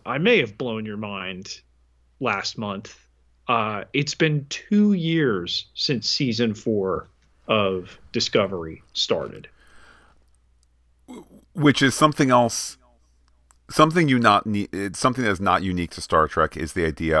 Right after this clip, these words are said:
Speaker 2: of these long waits between seasons. And I think at a certain point, Hollywood's gonna wake up and say, "The wait time is crazy. The reason that we are losing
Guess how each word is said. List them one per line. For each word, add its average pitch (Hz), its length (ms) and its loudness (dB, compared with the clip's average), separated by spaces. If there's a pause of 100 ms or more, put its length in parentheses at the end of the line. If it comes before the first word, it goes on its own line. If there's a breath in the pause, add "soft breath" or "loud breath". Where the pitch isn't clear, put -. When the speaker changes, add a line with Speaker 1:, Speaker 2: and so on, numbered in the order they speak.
(100)
Speaker 2:
of 78 160 -2
these 78 220 -8
long 82 440 -2
waits 80 300 -6
between 80 360 -8
seasons. 76 680 -4
And 85 100 -2
I 80 60 -2
think 98 240 -6
at 87 80 -4
a 78 60 -8
certain 113 360 0
point, 87 360 -4
Hollywood's 92 540 0
gonna 82 180 -6
wake 80 260 -4
up 78 160 0
and 78 140 -8
say, 71 480 -4 (500 soft breath)
"The 101 180 -2
wait 95 380 0
time 98 280 0
is 87 120 -6
crazy. 82 840 -4 (320)
The 92 120 -2
reason 107 380 0
that 107 120 -2
we 107 140 -4
are 98 120 2
losing 98 480 -2